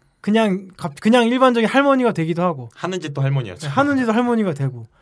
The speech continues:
Speaker 1: 하울 같은 경우도 되게 여유 넘치는 이 연령 미상의 멋진 남자인 줄 알았는데 어느 순간 애가 되고 어리광 부리고 막 도대체 뭐 평가할 구석이 없어요, 이 영화는.
Speaker 2: 그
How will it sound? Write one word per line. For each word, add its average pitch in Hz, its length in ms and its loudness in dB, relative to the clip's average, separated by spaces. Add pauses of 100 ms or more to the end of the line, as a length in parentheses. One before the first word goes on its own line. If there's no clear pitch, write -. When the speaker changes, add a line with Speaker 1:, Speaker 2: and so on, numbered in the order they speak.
(320)
Speaker 1:
하울 339 300 2
같은 311 240 -6
경우도 277 300 -6
되게 208 380 -4
여유 214 280 -2
넘치는 190 1040 -2
이 151 340 -8
연령 175 400 -2
미상의 143 720 -4
멋진 143 360 -6
남자인 151 380 -4
줄 143 100 -6
알았는데 135 680 -6 (480)
어느 247 160 -6
순간 254 280 -2
애가 202 300 2
되고 139 600 -4 (300)
어리광 208 360 -2
부리고 139 280 -6
막 127 160 -10 (680)
도대체 285 260 -6
뭐 262 120 -8
평가할 381 340 -2
구석이 294 220 -4
없어요, 294 240 -6
이 208 40 -4
영화는. 180 380 -8
Speaker 2:
그 170 120 -4